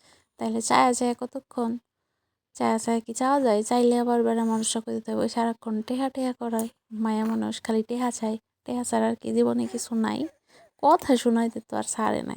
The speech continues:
কেউ, কথা শোনার লাগেই মনে হয় যে পয়দা হয় মায়া মানুষ পরের বাড়িতে। কথা কইতে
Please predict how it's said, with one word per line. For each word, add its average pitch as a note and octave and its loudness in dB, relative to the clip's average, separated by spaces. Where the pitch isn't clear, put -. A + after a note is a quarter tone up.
কেউ, - -12
কথা - -2
শোনার A#3 2
লাগেই G#3+ 2
মনে G#3+ 0
হয় G#3 -4
যে G#3 -2
পয়দা A#3 -2
হয় G3+ -2
মায়া G#3 -4
মানুষ G#3 -6
পরের G#3+ -4
বাড়িতে। G#3+ -8
কথা A#3 -2
কইতে A3 -6